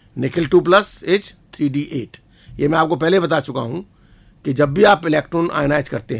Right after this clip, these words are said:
हैं, तो पहले आप S से इलेक्ट्रॉन निकालेंगे। If you need more electron, then it, it remove from the d orbital। तो पहले S के दो इलेक्ट्रॉन जाएंगे, तो nickel two plus will have three eight system। अब इनको पाँच डी में आप भरेंगे,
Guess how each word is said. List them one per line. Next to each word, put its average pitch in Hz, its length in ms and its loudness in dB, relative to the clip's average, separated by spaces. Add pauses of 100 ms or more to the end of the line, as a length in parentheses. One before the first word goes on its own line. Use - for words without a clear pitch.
हैं, 143 160 -4 (460)
तो - 60 -16 (100)
पहले 135 220 2
आप 147 240 2
S 135 260 -2
से 135 80 -6
इलेक्ट्रॉन 120 440 -6
निकालेंगे। 117 520 -6 (400)
If 123 100 -8
you 143 140 0
need 151 120 2
more 139 180 0
electron, 175 400 0
then 139 200 -2
it, 123 120 -8
it 131 200 -8
remove 139 260 -6
from 131 180 -10
the 170 100 0
d 151 220 -2
orbital। - 300 -14 (580)
तो - 60 -16
पहले 151 380 2
S 147 100 -4
के 180 80 2
दो 175 120 4
इलेक्ट्रॉन 160 260 0
जाएंगे, 113 360 -6 (420)
तो 131 60 -8
nickel 127 300 -2
two 170 80 2
plus 156 220 0
will 139 160 -2
have 202 220 -2 (120)
three 165 240 -6 (120)
eight - 280 -10 (300)
system। 107 300 -14 (1160)
अब 139 120 -2
इनको 180 180 2
पाँच 170 340 2
डी 170 100 4
में 175 120 4
आप 165 180 2
भरेंगे, 135 440 -2